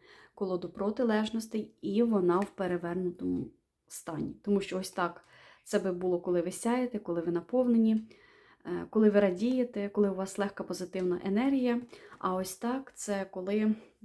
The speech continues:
вам навпаки не вистачає позитиву,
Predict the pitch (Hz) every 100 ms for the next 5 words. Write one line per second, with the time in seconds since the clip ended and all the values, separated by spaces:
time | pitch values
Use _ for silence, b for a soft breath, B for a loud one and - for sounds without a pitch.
0 | - _ _ _ _ - 254 233 214 208
1 | - 240 - 240 202 - B B B B
2 | 214 220 220 226 240 240 220 190 185 196
3 | 185 190 247 277 277 277